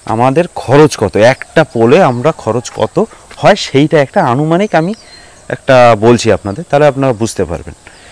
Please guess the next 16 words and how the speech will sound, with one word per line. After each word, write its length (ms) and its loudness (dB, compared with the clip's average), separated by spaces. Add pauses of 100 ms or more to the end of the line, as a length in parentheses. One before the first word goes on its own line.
(500)
তো 100 4 (500)
একটা 460 -4 (100)
খুঁটি 500 -2 (400)
এবং 220 -4 (120)
একটা 360 2
রিং, 400 0
এই 160 2
দুটো 280 -4
মিলিয়ে 440 0 (1160)
মানে 220 0 (260)
খুব 180 0 (260)
কম 360 4
করে 300 4
খরচ 380 0
করলেও 540 4
কিন্তু 380 -2